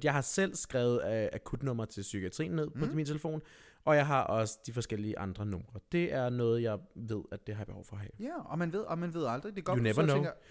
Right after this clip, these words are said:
Speaker 2: og det kan godt være, du sidder og tænker, "Jeg har aldrig haft behov for s-, at ringe til dem før." Nej, men det kan være, måske en af dine venner lige pludselig har.
Speaker 1: Nem-,
Speaker 2: Øh,
Speaker 1: nemlig,
Speaker 2: og ikke
Speaker 1: honestly.
Speaker 2: ved, hvad, og ikke ved, hvad, hvad man
Speaker 1: Hvor
Speaker 2: skal gøre,
Speaker 1: kontakter
Speaker 2: måske.
Speaker 1: man?
Speaker 2: Hvor kontakter man? Så kan du sige, "Hey,"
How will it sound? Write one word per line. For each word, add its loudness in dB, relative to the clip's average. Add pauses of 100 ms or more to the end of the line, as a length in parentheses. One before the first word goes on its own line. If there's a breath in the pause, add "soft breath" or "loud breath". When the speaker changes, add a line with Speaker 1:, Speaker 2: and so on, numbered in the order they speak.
Speaker 2:
og 6
det 2
kan -6
godt 4
være, -10
du -4
sidder 0
og -2
tænker, -6
"Jeg -4
har -6
aldrig -6
haft -6
behov -6
for -10
s-, -12
at -4
ringe -4
til -12
dem -10
før." -6 (300 soft breath)
Nej, 2
men -2 (120)
det -4
kan -4
være, 0
måske -8
en -4
af -6
dine -6
venner -6
lige -8
pludselig -12
har. -10 (280 loud breath)
Speaker 1:
Nem-, 6
Speaker 2:
Øh, 4
Speaker 1:
nemlig, 8
Speaker 2:
og 4
ikke 8
Speaker 1:
honestly. 8
Speaker 2:
ved, 6 (140)
hvad, -2
og 6
ikke 0
ved, 0 (100)
hvad, -2
hvad -4
man 0
Speaker 1:
Hvor 8
Speaker 2:
skal 2
gøre, 6
Speaker 1:
kontakter 4
Speaker 2:
måske. 4
Speaker 1:
man? 0 (200)
Speaker 2:
Hvor -6
kontakter -4
man? -6 (260 soft breath)
Så -4
kan -8
du -6
sige, -4
"Hey," -8